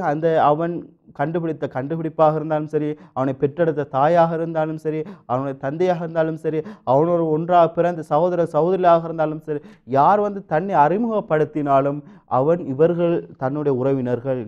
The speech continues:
என்னுடைய தந்தை, நான் கண்டுபிடித்த அந்த கல்-, அந்த கண்டுபிடிப்புகள்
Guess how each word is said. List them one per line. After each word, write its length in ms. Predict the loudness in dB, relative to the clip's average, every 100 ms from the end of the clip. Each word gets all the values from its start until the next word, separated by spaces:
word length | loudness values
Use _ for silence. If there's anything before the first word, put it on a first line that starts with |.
| -6
என்னுடைய 300 | -4 -2 -2 -4
தந்தை, 320 | -6 -6 -6 -6 -8 -12 0
நான் 160 | 2 2 -2
கண்டுபிடித்த 460 | -2 -2 -2 -2 -2
அந்த 140 | -2 -4
கல்-, 200 | -4 -4 -8 -16 -20 _ -6
அந்த 180 | 0 2 4 2 -2
கண்டுபிடிப்புகள் 760 | -2 0 0 -4 -6 -2 -2